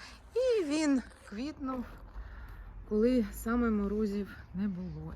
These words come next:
І на ньому є плоди. Ось так, бачите, у нього листя таке не дуже абрикосове, більш схоже на сливове. Але трохи врожаю є.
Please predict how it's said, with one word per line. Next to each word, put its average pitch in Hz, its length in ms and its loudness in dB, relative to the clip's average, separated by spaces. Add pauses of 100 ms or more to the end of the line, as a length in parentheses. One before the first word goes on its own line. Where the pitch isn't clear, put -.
(120)
І 453 220 -2
на 311 140 -6
ньому 233 400 -4 (200)
є 233 200 -6 (580)
плоди. 196 360 -8 (1800)
Ось 262 160 -4
так, 180 320 -6
бачите, 233 400 -8
у - 20 -6
нього 202 340 -4
листя 220 460 -6 (1120)
таке 214 240 -6
не 208 140 2
дуже 190 300 -4
абрикосове, 202 840 -10 (380)
більш 202 220 -8
схоже 196 460 -10
на 185 160 -8
сливове. 165 720 -12 (440)
Але 294 440 -6
трохи 269 340 -8
врожаю 208 640 -8 (1080)
є. 156 200 -10